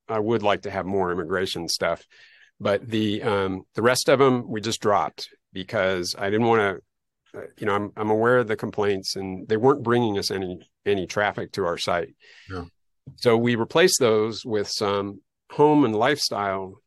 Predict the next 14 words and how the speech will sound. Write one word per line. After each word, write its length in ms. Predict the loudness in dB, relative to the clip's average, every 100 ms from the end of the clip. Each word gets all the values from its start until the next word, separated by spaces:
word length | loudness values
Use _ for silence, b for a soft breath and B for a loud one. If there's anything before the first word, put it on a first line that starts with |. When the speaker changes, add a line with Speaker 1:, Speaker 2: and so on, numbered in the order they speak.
| -12
Speaker 1:
opinion, 560 | -4 -2 -2 -2 -6 -12 -8
uh, 180 | -6 -2
or 280 | 0 0 -4 _ _ _ _ _
columnists, 640 | 2 4 4 2 0 -2 -6 -12 -14
um, 440 | -8 -6 -6 -8 -14 _ -20 -20 -10
like 280 | -6 -6 -2
one 260 | 0 0
on, 300 | 0 0 -2
uh, 360 | -6 -6 -4 -6 -8 _ _ _ -10
a, 220 | -6 -4 -4 -6
uh, 40 | -10 _ _ _ _ _ _ _
you 120 | -6 -4
know, 120 | -4
do-it-yourself, 680 | 0 0 0 -2 0 2 0